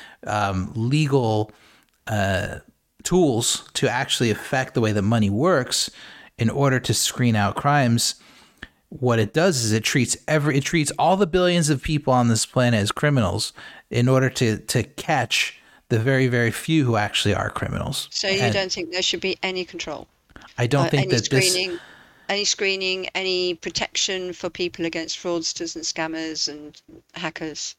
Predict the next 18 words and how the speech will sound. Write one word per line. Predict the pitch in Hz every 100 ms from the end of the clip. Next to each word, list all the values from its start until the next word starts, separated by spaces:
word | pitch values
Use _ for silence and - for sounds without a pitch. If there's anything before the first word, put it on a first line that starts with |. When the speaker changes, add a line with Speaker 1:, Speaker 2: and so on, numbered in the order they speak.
| 156
Speaker 2:
at | - -
all? | 135
Speaker 1:
Those | 160 175 180 180
Speaker 2:
Ever? | -
Speaker 1:
who | 170
would | 151 143 139 143 139 - _ _ _ _ -
there's | 131 135
a, |
there's | 139 120 113
an | 127
old | 160 190 -
quote. | 170 120 - - - - _ - _ _ _
"Those | 151 170
who | 196
would | 180 139
give | 156 151
up | 156 143
liberty | 147 139 131 101 95 127 151